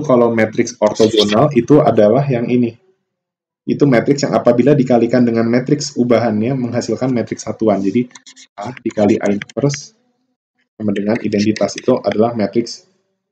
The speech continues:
ortogonal ya. Ini ortogonal.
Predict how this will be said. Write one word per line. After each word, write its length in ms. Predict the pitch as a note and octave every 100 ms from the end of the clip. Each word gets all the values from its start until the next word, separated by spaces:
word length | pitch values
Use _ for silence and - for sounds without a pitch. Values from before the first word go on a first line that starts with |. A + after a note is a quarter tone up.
| _ _ _
ortogonal 640 | - G#2+ A2 G#2+ G#2 G2+ F#2 -
ya. 160 | G2+
Ini 160 | - A2+ G2+
ortogonal. 640 | G2 G2+ F2 - G2+ G#2+